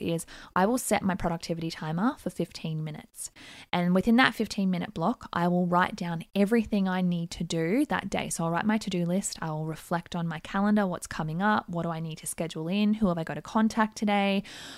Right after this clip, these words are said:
what's my creative tasks, what are my admin tasks. Then once that fifteen minutes is up, I'll go make myself a coffee. Then I will get stuck into my first hour of work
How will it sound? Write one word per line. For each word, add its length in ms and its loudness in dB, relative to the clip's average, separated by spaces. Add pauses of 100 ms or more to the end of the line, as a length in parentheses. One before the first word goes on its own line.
(100)
what's 260 4
my 120 -2
creative 720 2
tasks, 580 2
what 140 0
are 40 -4
my 200 -6
admin 400 4
tasks. 580 2 (420)
Then 180 6
once 240 4
that 160 2
fifteen 480 2
minutes 320 0
is 100 0
up, 240 0 (260)
I'll 140 2
go 140 2
make 160 0
myself 340 -6
a 40 -14
coffee. 420 -10 (260)
Then 340 2 (200)
I 120 6
will 100 8
get 160 0
stuck 320 -4
into 220 -4
my 80 -2
first 560 0 (100)
hour 480 0 (200)
of 160 -2
work 480 -2